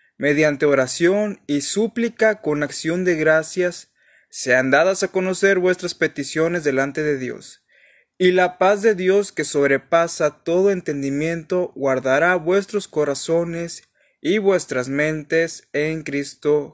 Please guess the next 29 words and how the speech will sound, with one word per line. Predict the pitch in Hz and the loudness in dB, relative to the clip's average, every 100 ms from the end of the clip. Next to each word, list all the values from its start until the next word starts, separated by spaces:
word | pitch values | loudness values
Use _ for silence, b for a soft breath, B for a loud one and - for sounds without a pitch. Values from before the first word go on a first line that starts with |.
| - | -12
Jesús". | 127 - 127 123 - b b b | -8 -6 -6 -8 -12 b b b
La | 139 | 0
iglesia | 147 185 202 | 2 2 0
estaba | - 185 185 | 0 2 2
atravesando | 180 165 147 147 156 165 151 | 2 2 2 0 -4 -6 -4
por | 139 | -4
un | 139 | -2
momento | 139 139 135 | -4 -6 -4
difícil | 143 131 143 139 139 | -4 -4 -6 -4 -4
en | 131 131 | -4 -4
esos | 135 131 | -6 -6
años | 156 160 143 | -4 -4 -6
que | - 120 | -8 -6
fue | 127 | -4
escrita | 123 - 123 123 127 117 - b b - | -4 -4 -8 -6 -4 -4 -6 b b -10
esta | - - 120 | -4 0 0
carta | - 151 151 120 113 | 2 2 2 -4 -4
y | 120 | -10
fue | 135 | -12
escrita | - 135 131 - | -12 -8 -4 0
para | 127 143 | 4 4
ellos, | 175 156 143 | 2 0 -2
pero | - 143 139 - | 0 2 0 -2
también | 135 135 139 | -2 -2 -6
es | 139 | -2
para | 139 135 | 0 0
nosotros | 139 147 135 156 139 | -2 -6 -6 -4 -2
esa | 135 143 - | -2 -2 -2
promesa | 147 170 180 - 131 | -2 0 0 2 0